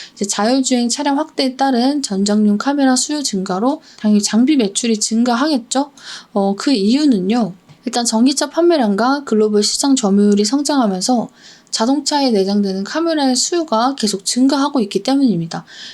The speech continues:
일단 그냥 후방 카메라만 보셔도 계속 나날이 발전하는데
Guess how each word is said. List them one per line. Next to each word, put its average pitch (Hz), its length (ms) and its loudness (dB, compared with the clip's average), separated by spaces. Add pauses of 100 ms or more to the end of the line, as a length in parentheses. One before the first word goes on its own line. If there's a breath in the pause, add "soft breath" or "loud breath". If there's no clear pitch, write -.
(140 loud breath)
일단 262 220 -4
그냥 226 180 0
후방 370 400 -2
카메라만 339 560 2
보셔도 220 480 0
계속 202 300 0
나날이 185 340 -2
발전하는데 202 800 -2